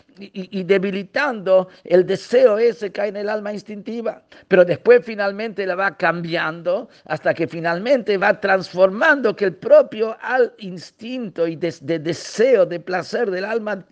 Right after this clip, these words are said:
instintiva desee la divinidad. Pero para eso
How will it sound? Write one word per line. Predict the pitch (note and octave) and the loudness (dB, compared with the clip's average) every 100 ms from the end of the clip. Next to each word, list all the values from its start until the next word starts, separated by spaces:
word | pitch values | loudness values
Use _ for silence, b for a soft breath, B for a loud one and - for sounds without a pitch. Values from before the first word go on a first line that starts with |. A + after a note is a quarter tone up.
| - | -14
instintiva | F3 F3+ - F#3+ F#3+ B3+ F#4 A3 A3 G#3 B B | -14 -14 -12 -14 -12 -8 -2 0 0 -2 B B
desee | D3+ A3 - D4 D4 | 6 6 6 6 8
la | C4+ A#3 | 6 4
divinidad. | G#3+ A3+ A3 G#3+ A#3 A3 _ _ _ _ _ _ _ | -2 -10 -10 -8 -8 -8 _ _ _ _ _ _ _
Pero | D#3 D3 | -4 0
para | E3+ D#3 D#3 | 2 2 2
eso | A3+ E4 - G3 G3 G#3+ | 2 2 2 6 6 4